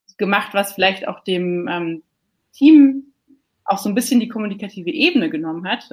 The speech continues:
ähm, haben dann aber mittlerweile wirklich auch unseren Weg richtig, richtig gut gefunden. Und ich muss auch wirklich sagen, so, wir haben da echt Maßnahmen im ersten Lockdown, ähm, quasi für uns, ähm, generieren können, die quasi für uns funktionieren, die wir dann jetzt im zweiten Lockdown wirklich gut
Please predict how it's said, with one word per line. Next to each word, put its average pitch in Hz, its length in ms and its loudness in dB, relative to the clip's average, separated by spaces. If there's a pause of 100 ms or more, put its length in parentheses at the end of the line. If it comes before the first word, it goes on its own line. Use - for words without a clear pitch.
ähm, 175 360 -8
haben 190 120 -6
dann 190 120 0
aber 180 160 0
mittlerweile 180 540 -4
wirklich 175 260 -14
auch - 140 -14
unseren 165 340 -6
Weg 190 260 -4
richtig, 202 340 -8
richtig 180 320 -12
gut 180 160 -16
gefunden. 190 340 -8
Und 165 100 -8
ich 160 60 -14
muss 185 180 -8
auch 175 140 -8
wirklich 180 240 -12
sagen, 170 260 -4
so, 170 100 -12
wir 175 80 -4
haben 175 100 -4
da 170 80 -2
echt - 180 -6
Maßnahmen 180 640 -6 (420)
im 190 120 -6
ersten 226 360 -4
Lockdown, 202 720 0
ähm, 180 240 -6
quasi 185 280 -6
für 196 160 -8
uns, 240 480 2
ähm, 175 340 -8 (1200)
generieren 202 460 0
können, 277 260 2
die 240 160 -2
quasi 208 240 -2
für 202 100 -8
uns 196 140 -6
funktionieren, 185 560 -6
die 190 100 -6
wir 180 80 -2
dann 180 160 0
jetzt 185 240 -2
im 180 160 -6
zweiten 190 340 -2
Lockdown 165 480 -6
wirklich 175 380 -12
gut - 380 -12